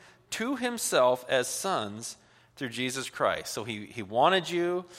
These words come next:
He adopts you. Why did he do that? "According to the purpose of his will," because he decided to. It is his plan to.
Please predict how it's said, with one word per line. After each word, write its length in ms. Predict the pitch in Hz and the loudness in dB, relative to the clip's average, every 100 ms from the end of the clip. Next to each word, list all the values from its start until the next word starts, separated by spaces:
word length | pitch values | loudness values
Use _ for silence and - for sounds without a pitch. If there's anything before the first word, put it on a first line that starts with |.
| - - | -20 -4
He 180 | 160 | -2
adopts 760 | 135 120 95 117 131 180 - - | 0 0 2 8 8 8 2 -4
you. 360 | 185 185 185 185 | 2 2 2 4
Why 280 | 131 131 | 6 6
did 140 | 170 160 | 6 2
he 80 | 147 | 0
do 180 | 147 | 0
that? 420 | 160 175 196 - - - _ _ - - _ _ - | 4 4 4 0 -8 -20 _ _ -20 -20 _ _ -20
"According 440 | - 143 151 160 | 2 6 6 6
to 80 | 151 | 2
the 100 | 117 | 0
purpose 460 | - 143 143 156 | 4 2 4 -2
of 180 | - 123 | 0 0
his 180 | 127 113 | 0 -6
will," 460 | 104 92 78 76 - - _ _ _ _ _ - | -4 -4 -4 -8 -14 -20 _ _ _ _ _ -20
because 680 | - - 120 127 131 131 - - | -8 2 6 6 4 0 -10 -10
he 320 | 120 120 - 107 | -8 -8 -12 -12
decided 680 | 113 - - 92 90 71 - | -8 -6 -6 -6 -8 -12 -16
to. 160 | - - _ _ _ _ _ _ _ _ _ | -18 -20 _ _ _ _ _ _ _ _ _
It 80 | 110 | -10
is 240 | 110 110 | -8 -6
his 180 | 120 117 | -6 -8
plan 460 | - - 120 107 | -6 -4 -4 -4
to. 120 | 101 | -10